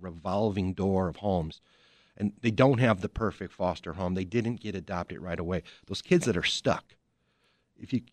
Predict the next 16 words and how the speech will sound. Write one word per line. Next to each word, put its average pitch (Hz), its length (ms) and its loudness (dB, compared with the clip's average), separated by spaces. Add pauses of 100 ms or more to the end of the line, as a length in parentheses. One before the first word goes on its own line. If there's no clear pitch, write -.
(260)
figure 208 220 4
out 156 100 6
how 143 120 2
to 117 120 0 (220)
reach 139 220 4
out 117 180 4
to 90 80 -8
them, 101 320 -2 (640)
fix - 440 -2
them, 101 420 0 (580)
and 113 160 2
then, 120 260 6 (460)
you 131 80 -10
know, 104 200 -2 (840)
the 110 220 0
averages, 95 760 6